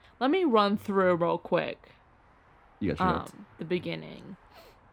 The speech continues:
Speaker 1: So, Seth is an angel, and what angels do is they go to, they're around all the time on Earth.
Speaker 2: Mm.
Speaker 1: Um, but one of their main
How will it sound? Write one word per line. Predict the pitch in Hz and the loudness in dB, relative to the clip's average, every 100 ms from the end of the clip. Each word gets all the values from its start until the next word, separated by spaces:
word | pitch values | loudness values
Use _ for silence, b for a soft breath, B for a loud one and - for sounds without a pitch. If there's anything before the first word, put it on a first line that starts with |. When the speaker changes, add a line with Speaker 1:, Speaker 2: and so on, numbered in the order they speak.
| - _ _ _ _ _ _ - - - | -20 _ _ _ _ _ _ -20 -20 -20
Speaker 1:
So, | - - 190 185 175 175 170 - | -20 -2 2 4 4 2 0 -4
Seth | - - - 202 208 - | -12 -10 0 2 2 -2
is | 185 185 180 170 - | 0 0 -2 -6 -8
an | 185 175 | -6 -6
angel, | - 175 175 170 175 170 170 | -6 -6 -6 -2 2 2 0
and | - 175 175 170 | -2 -2 -4 -6
what | 170 185 | 0 0
angels | - 196 220 220 | 0 0 0 0
do | - 185 180 175 | -2 -2 0 -2
is | 175 170 | -6 -8
they | 175 170 | -8 -8
go | 160 180 175 180 180 - | -4 0 0 -2 -10 -16
to, | - 180 175 175 175 180 b b b b b _ _ _ _ _ _ | -6 -4 -2 -4 -8 -14 b b b b b _ _ _ _ _ _
they're | 190 240 247 | 0 2 4
around | 254 254 240 | 2 2 0
all | 214 180 | -2 -2
the | 175 | -4
time | - - - - - _ - | -12 -14 -14 -18 -20 _ -10
on | 175 | -10
Earth. | - - 185 170 - - - _ | -8 -8 -8 -12 -18 -20 -20 _
Speaker 2:
Mm. | 175 | -8
Speaker 1:
Um, | 156 135 117 196 - - - - - _ | -6 -6 -10 -18 -20 -20 -20 -20 -20 _
but | - 180 175 _ _ _ | -4 -4 -6 _ _ _
one | 185 185 | -2 0
of | 175 | 4
their | 170 | 2
main | 165 165 165 | 2 -2 -4